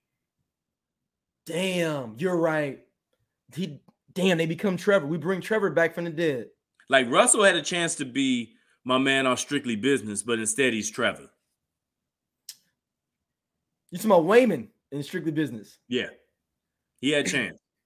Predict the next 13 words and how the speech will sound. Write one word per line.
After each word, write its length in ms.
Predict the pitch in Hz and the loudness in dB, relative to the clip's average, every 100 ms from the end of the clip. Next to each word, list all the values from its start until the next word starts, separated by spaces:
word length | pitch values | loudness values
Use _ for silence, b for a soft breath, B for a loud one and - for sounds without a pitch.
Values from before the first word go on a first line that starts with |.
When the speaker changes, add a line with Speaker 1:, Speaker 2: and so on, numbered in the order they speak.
| _ _ - | _ _ -2
Speaker 2:
He 120 | 135 | 0
had 160 | 135 135 | 2 0
chance. 420 | 127 85 - _ _ _ _ _ _ _ _ _ _ _ _ _ _ _ _ | -4 -6 -12 _ _ _ _ _ _ _ _ _ _ _ _ _ _ _ _
But 100 | 120 | 0
he 120 | 131 131 | 2 4
didn't 220 | 143 139 | 2 2
let 120 | 135 | 0
Speaker 1:
Hmm. 100 | 127 | 0
Speaker 2:
Tommy 160 | 139 135 | -2 0
Davidson 420 | 139 131 127 127 | 0 0 -2 -2
save 260 | 165 170 123 | 0 0 -2
him, 140 | 95 | -8
though. 200 | 85 | -10